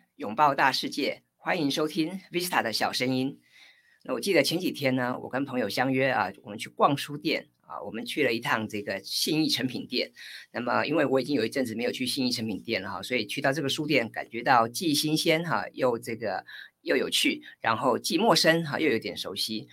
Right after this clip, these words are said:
那么，呃，在诚品信义店里面，当然看到很多爱书人哈，我也觉得这是一道，是一道很美丽的风景。那说到读书哈，我想每个人都有自己读书的一些习惯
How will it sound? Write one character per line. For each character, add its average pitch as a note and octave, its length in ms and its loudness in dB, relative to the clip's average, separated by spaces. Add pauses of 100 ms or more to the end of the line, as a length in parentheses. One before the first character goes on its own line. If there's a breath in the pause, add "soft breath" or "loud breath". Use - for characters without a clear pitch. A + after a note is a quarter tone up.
(260 loud breath)
那 A#2+ 160 -6
么， A#2 240 4
呃， G2+ 300 -2
在 B2+ 260 6
诚 B2 160 -6
品 B2 320 -4
信 C#3 240 0
义 C3+ 40 4
店 D3 160 4
里 - 40 -2
面， G#2+ 160 0
当 D3+ 120 4
然 B2+ 160 2
看 C#3 200 2
到 C#3 100 6
很 G2+ 180 -6
多 G2 120 -6
爱 B2 160 2
书 A#2 180 -4
人 F#2+ 180 -2
哈， F#2 120 -8
我 D#2+ 60 -12
也 F#2+ 140 -8
觉 A2 200 -8
得 A2+ 120 -2
这 A#2+ 160 -6
是 A#2+ 140 -6
一 G2+ 40 -10
道， A2+ 140 4 (160)
是 - 320 -4
一 C3 60 2
道 B2+ 160 8
很 A#2+ 160 -2
美 F3 220 6
丽 C#3+ 120 2
的 A#2 120 2
风 C3+ 240 2
景。 A2 240 -4 (500 loud breath)
那 F#3+ 320 6
说 E3+ 160 0
到 F#3+ 160 6
读 B2 240 -2
书 C3 220 -2
哈， B2 140 2
我 A#2 80 0
想 A#2+ 120 0
每 A2 160 0
个 B2 120 -2
人 A#2+ 120 0
都 C#3+ 120 0
有 B2+ 80 2
自 G#2+ 100 -4
己 A2 140 -8
读 A2+ 200 -12
书 C#3 140 -8
的 A#2+ 80 0
一 A2 60 -4
些 C3+ 160 -2
习 A#2+ 240 -2
惯 A#2+ 280 6